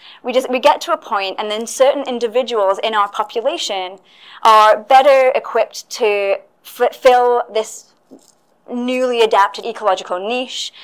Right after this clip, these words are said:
And so those individuals kind of branch off, and that's how we get new species. So there's a branching. And so what he says is,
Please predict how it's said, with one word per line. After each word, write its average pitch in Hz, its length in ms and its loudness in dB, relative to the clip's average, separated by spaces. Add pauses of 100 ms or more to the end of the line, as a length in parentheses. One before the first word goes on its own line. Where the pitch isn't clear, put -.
(220)
And 240 120 -4
so 254 140 6
those 277 300 6
individuals 226 560 0
kind 220 180 -6
of 196 80 -10
branch 226 460 -6
off, - 440 -2 (240)
and 226 120 -4
that's - 180 -2
how 233 160 2
we 233 100 -4
get 202 220 2
new 196 160 -10
species. - 680 -14
So 202 280 -4
there's 196 120 -4
a 220 40 2
branching. 208 720 -6 (1080)
And 254 140 -4
so 294 120 6
what 311 180 4
he 392 80 -2
says 262 300 4
is, 202 200 -2